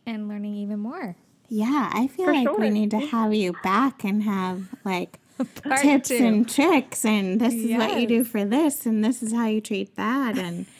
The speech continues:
Speaker 1: <laughs>
Speaker 2: that is
Speaker 3: Yeah, I mean, if
Speaker 2: so
Speaker 3: there's
Speaker 2: interesting.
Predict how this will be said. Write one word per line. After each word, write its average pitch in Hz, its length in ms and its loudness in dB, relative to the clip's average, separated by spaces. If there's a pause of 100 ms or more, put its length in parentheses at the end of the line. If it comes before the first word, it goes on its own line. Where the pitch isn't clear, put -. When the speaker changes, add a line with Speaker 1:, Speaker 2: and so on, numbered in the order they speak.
(140)
Speaker 1:
<laughs> - 360 -10
Speaker 2:
that 247 280 -4
is 240 180 2
Speaker 3:
Yeah, 294 80 4
I 302 40 4
mean, 269 160 2
if 247 80 0
Speaker 2:
so 196 80 0
Speaker 3:
there's 226 200 2
Speaker 2:
interesting. 214 720 -2